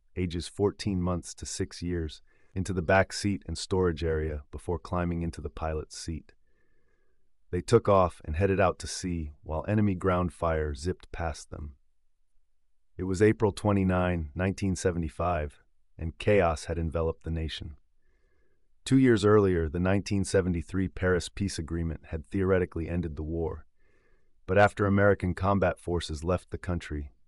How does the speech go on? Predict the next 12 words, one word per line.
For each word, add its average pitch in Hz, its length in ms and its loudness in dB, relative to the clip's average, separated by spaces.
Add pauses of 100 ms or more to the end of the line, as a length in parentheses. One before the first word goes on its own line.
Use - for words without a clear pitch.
the 85 80 -6
North 104 280 0
Vietnamese 92 520 0
took - 200 -4
the 98 100 0
opportunity 87 600 -2
to - 100 -14
press - 340 -4
their 87 160 -4
new 87 160 -2
strategic 80 600 -8
advantage. 78 680 -8